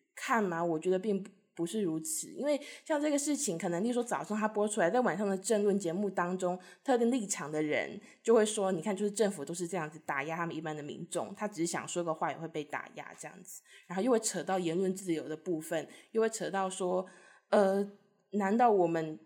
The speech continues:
只是想要说自己立场的话都不行了吗？就更极端了。可是有时候这个事情，我觉得完全他思考的角度不应该是这样子的，很多东西他的讯息内容跟他的立场不一定能够画等号，就算他原本可以画等号，所有解读的人都要把他们画等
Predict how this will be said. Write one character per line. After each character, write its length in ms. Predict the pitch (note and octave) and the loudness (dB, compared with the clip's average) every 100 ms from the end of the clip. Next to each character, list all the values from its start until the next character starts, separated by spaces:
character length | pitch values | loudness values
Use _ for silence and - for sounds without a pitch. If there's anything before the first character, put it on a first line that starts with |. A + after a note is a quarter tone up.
| _ | _
只 80 | E3+ | -4
是 140 | A#3+ | -2
想 160 | A#3+ F3 | 0 0
要 80 | G3 | 0
说 140 | A3 | -2
自 120 | A3+ | -2
己 180 | G#3+ E3 | -8 -4
立 120 | G#3+ | -4
场 160 | G3+ D3 | -4 -6
的 60 | |
话 120 | F3 F#3 | -4 -4
都 80 | |
不 160 | F#3 G3+ | -2 -2
行 280 | - - - | -2 -4 -12
了 100 | - | -14
吗？ 260 | - F#2+ - | -14 -14 -4
就 140 | D#4 D#4 - - | 0 0 -2 2
更 240 | E4+ A#3+ | 4 4
极 200 | - F3+ | 0 -4
端 320 | F#3+ G3 F#3 | 0 2 4
了。 280 | F#3 C#3+ - - _ - | 2 2 0 -12 _ 0
可 120 | B3+ | 6
是 100 | F4+ | 8
有 100 | G3+ | 6
时 80 | A#3+ | 4
候 60 | |
这 120 | C#4+ | 2
个 80 | C4 | 2
事 140 | C4 A#3+ | 2 0
情， 200 | G3+ F3+ | 0 0
我 80 | |
觉 140 | E3+ G#3 | 0 0
得 100 | A3 - - _ _ _ - | -2 -4 -20 _ _ _ 2
完 180 | A3 B3 | 2 4
全 100 | B3+ | 0
他 80 | C4 | -2
思 160 | C#4 | -2
考 200 | C#4 F#3 | -2 -2
的 40 | F3 | -2
角 180 | E3 | -4
度 140 | D#3 G#3 | -4 -6
不 260 | G#3 B3+ | -6 -2
应 80 | A#3+ | 0
该 220 | A#3 G#3+ | 0 0
是 160 | A3 G3+ | -2 -6
这 140 | G3+ | -4
样 160 | F#3 D#3 | -6 -6
子 180 | - D#3+ | -10 -12
的， 100 | D3 | -6
很 140 | F3+ | -2
多 60 | G#3 | 2
东 200 | A#3 B3 | 2 2
西 320 | A#3+ A#3 A#3 - - | 2 0 -2 -8 -14
他 180 | - B3 | -2 0
的 140 | A3 | 0
讯 220 | G#3 B3+ A3+ | 0 2 2
息 120 | F#3 | 2
内 120 | G#3+ | 2
容 100 | G3+ | 0
跟 120 | G3+ G#3+ | 0 0
他 80 | |
的 60 | A3 | 0
立 100 | A3+ | 0
场 160 | F#3 D#3+ | -2 -2
不 160 | A3 | -2
一 20 | |
定 160 | G#3 G3+ | 0 -2
能 100 | E3 | -2
够 100 | F3 | -2
画 200 | F#3+ F#3+ | 2 0
等 260 | D#3+ C3+ - | 0 -4 -6
号， 260 | - - - - _ | -6 -6 -6 -18 _
就 140 | F4 | 2
算 120 | D#4 D#4 | 2 4
他 80 | C#4 | 4
原 180 | A3+ | 4
本 80 | A#3 | 4
可 100 | A3 | 0
以 40 | G3+ | 4
画 180 | A#3 | 4
等 240 | G#3 D#3 - | 4 -2 -4
号， 160 | G#3 | -4
所 300 | G3 - G3 | -2 0 2
有 200 | B3+ G3 | 4 2
解 220 | E3+ E3+ C#3 | 2 -2 -2
读 160 | E3+ | -2
的 100 | F#3 | 0
人 160 | F3 D3+ | 0 0
都 80 | F#3+ | 0
要 100 | F#3+ | 0
把 100 | D#3+ | -4
他 60 | |
们 120 | E3 E3 | -8 -6
画 220 | - F#3+ | -6 -6
等 160 | - | -6